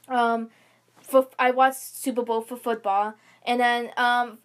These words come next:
baseball, I know my dad watches it, and sometimes I'll go in and out. But again, like, I don't really see baseball as entertaining. That's in my opinion. I don't know how other people feel.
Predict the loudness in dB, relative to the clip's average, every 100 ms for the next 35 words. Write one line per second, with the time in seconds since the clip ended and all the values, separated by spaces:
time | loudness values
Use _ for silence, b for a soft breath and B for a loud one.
0 | 0 0 0 -2 2 4 4 0 -2 0
1 | 0 2 2 2 0 -2 -2 -2 -2 -2
2 | -6 -8 -10 -4 -2 -2 -2 -2 0 -2
3 | 0 -2 -2 -6 -6 0 2 2 -2 -12
4 | b b b _ 2 2 0 2 0 -2
5 | -2 -2 0 -2 0 -2 -2 0 0 0
6 | -6 -10 -14 _ _ _ _ _ _ _
7 | -6 0 2 2 0 0 2 2 2 -2
8 | -6 -12 -6 -6 -6 -8 -8 -2 -2 -2
9 | -8 -14 _ _ 4 4 4 0 0 -2
10 | -4 -14 -10 -10 -10 B B 2 4 4
11 | 0 0 -4 -6 -14 -18 -16 -8 -8 -8